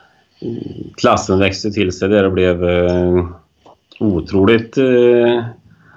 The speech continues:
stark. Så, eh, så det var ju verkligen att bara försöka ge järnet ifrån fyrtio meter om man skulle vara med och, och fighta om,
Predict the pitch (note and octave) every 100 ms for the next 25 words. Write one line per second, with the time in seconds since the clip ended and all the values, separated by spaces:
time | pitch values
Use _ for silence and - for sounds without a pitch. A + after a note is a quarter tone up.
0 | - - - - - - - - G#2 F2+
1 | E2+ - G2 F#2+ F#2+ F#2+ F#2 F#2+ F#2+ F#2
2 | F#2 F2+ F2+ F2+ A2 - G#2 G2 A2+ A#2
3 | A2+ A2+ G#2 F#2+ G2+ G#2 A2 G2+ G2 F#2+
4 | F#2+ F#2+ F#2+ - _ _ _ - - _
5 | - - _ G#2+ F#2 G2 F#2+ F#2 F#2 F2
6 | E2+ E2 F2+ F#2+ F#2 F2+ - F2+ E2+ E2
7 | F#2 F2+ F2+ F2 G2+ F2+ F2+ F2 F2 F2+
8 | F#2 - F2+ G2 F2 - E2+ F2 E2+ F2+